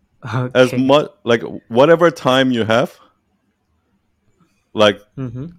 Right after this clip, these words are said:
Speaker 1: post as much as you can. I've never, ever, ever s-, met somebody where they weren't post,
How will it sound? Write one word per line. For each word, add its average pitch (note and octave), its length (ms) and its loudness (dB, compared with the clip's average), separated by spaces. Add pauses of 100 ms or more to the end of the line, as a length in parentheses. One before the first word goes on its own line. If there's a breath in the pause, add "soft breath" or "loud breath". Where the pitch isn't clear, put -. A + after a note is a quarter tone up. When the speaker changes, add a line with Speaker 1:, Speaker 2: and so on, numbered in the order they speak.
(120)
Speaker 1:
post C#3+ 260 4
as G#2+ 180 0
much G#2+ 260 -2
as G2 160 -4
you E2+ 60 -14
can. - 320 -12
I've A2+ 240 4
never, C3+ 540 0
ever, A#2 520 0
ever G#2+ 260 -2
s-, - 360 -12 (320)
met G2+ 220 -2
somebody G#2+ 580 -4 (880)
where G#2+ 200 2
they G#2+ 160 4
weren't G#2 340 0 (200)
post, A2 320 -4